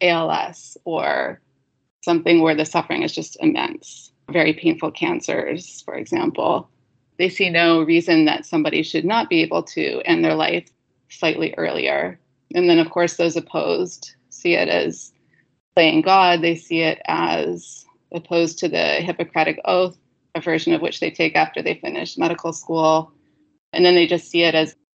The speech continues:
opposite to their entire purpose, which is to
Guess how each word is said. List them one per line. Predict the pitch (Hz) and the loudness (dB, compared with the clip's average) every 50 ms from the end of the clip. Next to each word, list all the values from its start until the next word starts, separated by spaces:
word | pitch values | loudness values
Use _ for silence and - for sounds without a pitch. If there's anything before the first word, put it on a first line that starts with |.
| _ - - | _ -4 0
opposite | 175 165 - - 170 - - - - _ | 0 0 0 -4 -8 -8 -8 -10 -10 _
to | - - - 165 160 156 156 156 151 | -16 -6 -2 0 0 2 2 0 0
their | 147 160 151 156 - - _ _ _ - | 0 0 0 0 -2 -2 _ _ _ -2
entire | 175 160 - 160 - 165 165 | -2 -2 -2 -2 -2 -2 -4
purpose, | - - 208 208 - 196 185 - - | -2 -2 -4 -2 0 0 -2 -2 -2
which | 165 156 - | -6 -4 -2
is | 165 160 160 151 - - | -4 -4 -4 -6 -10 -14
to | _ - - 160 156 147 156 131 139 - - - | _ -6 -2 -2 0 0 0 -2 -4 -6 -6 -10